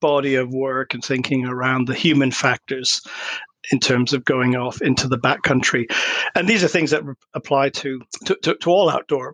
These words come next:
pursuits, whether you're a group of friends going kayaking down a river, uh, or, or, or s-, you know, body, body surfing. If you're going out in, in groups in, in the wild, hill walking in Scotland, for example,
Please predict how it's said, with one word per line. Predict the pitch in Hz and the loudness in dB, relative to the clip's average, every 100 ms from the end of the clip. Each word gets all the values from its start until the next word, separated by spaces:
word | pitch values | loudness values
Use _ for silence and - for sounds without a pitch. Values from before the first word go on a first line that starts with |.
| - | -10
pursuits, | 139 - 135 - | -8 -8 -8 -2
whether | 156 147 | 2 4
you're | 139 | 2
a | |
group | 147 143 | 0 -2
of | 143 | -6
friends | - 151 139 131 | 0 0 0 0
going | 143 135 127 - | -2 -2 -6 -2
kayaking | 156 139 131 156 139 | 2 2 2 0 2
down | 139 | 0
a | 139 | 0
river, | 135 127 131 127 - - - - - | 0 0 -2 -4 -10 -16 -16 -18 -4
uh, | 135 131 139 - | 0 2 0 0
or, | 135 | 0
or, | 151 151 | 2 2
or | 156 | 4
s-, | - - | 2 0
you | 170 | -2
know, | 143 147 | -2 -4
body, | 135 185 139 139 143 156 | -4 0 2 4 2 0
body | 156 147 139 | 0 2 2
surfing. | 135 - 139 - 139 135 - - - - - - | 2 2 2 2 2 0 -4 -14 -10 -8 -10 -6
If | 147 | 0
you're | 147 | 2
going | 190 143 | 4 4
out | 139 135 | 4 2
in, | 151 - | -2 0
in | 147 | -2
groups | 131 170 156 156 - - | 2 2 2 -2 -8 -2
in, | 135 135 - | -2 -2 -2
in | 139 | 0
the | 131 | 2
wild, | 135 151 139 135 135 - - _ _ - - - | 4 4 4 2 0 -6 -20 _ _ -20 -18 -20
hill | - - 151 139 | -12 0 2 4
walking | 139 135 143 135 | 2 2 0 0
in | 131 | -2
Scotland, | - 160 151 139 123 - | -2 -2 0 -2 -2 -4
for | - 135 202 147 - | -8 -6 -4 -4 -4
example, | 143 135 - 127 | -2 -2 -2 -6